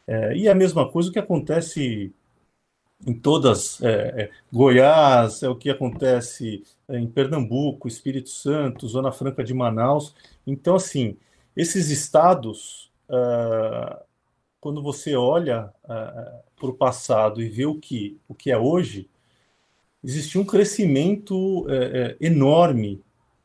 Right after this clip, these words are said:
que veio atrelado ao benefício, porque é uma contrapartida, né, do Estado. O Estado dá uma contrapartida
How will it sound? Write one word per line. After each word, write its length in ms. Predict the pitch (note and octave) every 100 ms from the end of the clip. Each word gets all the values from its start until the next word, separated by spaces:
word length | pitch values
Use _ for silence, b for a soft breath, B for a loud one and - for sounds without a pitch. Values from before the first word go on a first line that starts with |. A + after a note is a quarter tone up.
| _
que 140 | -
veio 280 | B2 A#2 D3+
atrelado 540 | D3+ D3 B2+ B2 C3+ B2+
ao 60 |
benefício, 880 | A2+ B2 A#2+ A2+ - B2 A#2+ - A2 _ -
porque 220 | C#3 G#3+
é 20 |
uma 160 | A3 G3+
contrapartida, 880 | G3 G3+ G3+ F#3+ C#3 - F3 D3
né, 120 | A#2 A#2+
do 100 | G2+
Estado. 480 | - G#2+ F#2+ F#2 - _ _
O 80 | -
Estado 440 | E3 - C3 B2+ B2+
dá 120 | C3+
uma 140 | C3+
contrapartida 1120 | C3+ C3 B2+ B2+ C3 B2+ - - B2+ C#3+ G3+